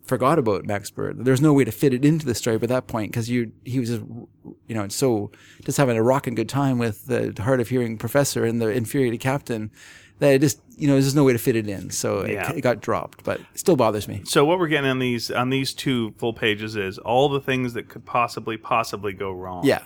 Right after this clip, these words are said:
Speaker 1: yeah.
Speaker 2: So, uh, one, one more thing. Doctor's, uh, note, uh,
Speaker 1: Yeah.
Speaker 2: to the captain saying, "I've considered your, uh, case and conclude that your illness is due to, uh, poor liver condition. So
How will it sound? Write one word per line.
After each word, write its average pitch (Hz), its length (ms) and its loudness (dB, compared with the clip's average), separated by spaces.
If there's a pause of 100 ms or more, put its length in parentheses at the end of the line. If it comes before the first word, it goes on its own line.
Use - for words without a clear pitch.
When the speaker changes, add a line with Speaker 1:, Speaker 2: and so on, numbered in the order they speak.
(380)
Speaker 1:
yeah. 107 140 -6
Speaker 2:
So, 156 440 4
uh, 139 340 6
one, 160 320 2
one 180 220 2
more 202 180 6
thing. 123 340 0
Doctor's, 139 720 2
uh, 120 240 4
note, 117 380 -2 (340)
uh, 113 160 0
Speaker 1:
Yeah. 113 60 0
Speaker 2:
to 117 140 -6
the 127 80 -6
captain 131 540 0
saying, 120 420 -2
"I've 107 120 -6
considered 127 400 -2
your, 113 280 0
uh, 110 60 -2
case 175 400 0
and 117 160 -8
conclude 123 420 -2
that 120 100 -2
your 113 120 -4
illness 135 320 0
is 117 100 -12
due 135 200 -2
to, 107 340 -4
uh, 78 260 -6 (280)
poor 202 240 6
liver 143 280 0
condition. 107 560 -6
So 90 460 -4